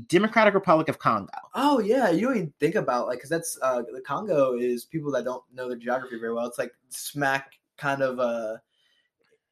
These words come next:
Speaker 2: in the middle of the continent. Not in the middle, middle, but, like, um, like, lower middle. It's not that close to the ocean is what I'm saying, basically.
Speaker 1: Yeah.
Speaker 2: You,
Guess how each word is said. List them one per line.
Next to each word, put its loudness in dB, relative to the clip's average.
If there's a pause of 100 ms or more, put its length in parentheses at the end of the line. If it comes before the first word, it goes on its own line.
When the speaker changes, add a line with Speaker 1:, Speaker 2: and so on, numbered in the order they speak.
(120)
Speaker 2:
in -2
the -2
middle 4
of 0
the -4
continent. -4
Not 2
in -2
the 0
middle, -2
middle, -2
but, -2
like, -2 (520)
um, -4 (200)
like, -2 (300)
lower 8
middle. 2 (340)
It's -4
not 6
that 4
close 2
to -4
the 2
ocean -2
is -12
what -8
I'm -8
saying, -14
basically. -2
Speaker 1:
Yeah. 2
Speaker 2:
You, -6